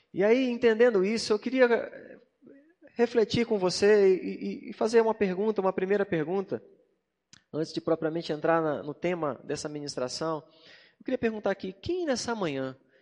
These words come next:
já viveu uma experiência, já passou pela experiência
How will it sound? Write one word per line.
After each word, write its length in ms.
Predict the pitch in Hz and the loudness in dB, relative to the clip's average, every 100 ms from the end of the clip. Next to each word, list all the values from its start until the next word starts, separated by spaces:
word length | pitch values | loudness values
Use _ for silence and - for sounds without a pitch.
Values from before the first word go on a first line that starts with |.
| _ | _
já 160 | 156 190 | -4 -2
viveu 340 | 165 156 202 | 0 4 4
uma 180 | 185 185 | 2 -2
experiência, 760 | 175 - 180 147 143 151 - 123 | -4 -2 0 0 -2 -4 -6 -4
já 120 | 151 | -2
passou 320 | 151 143 180 | -2 -2 -4
pela 180 | 156 147 | -2 -4
experiência 640 | - 156 127 131 139 - | -4 -4 -4 -4 -6 -12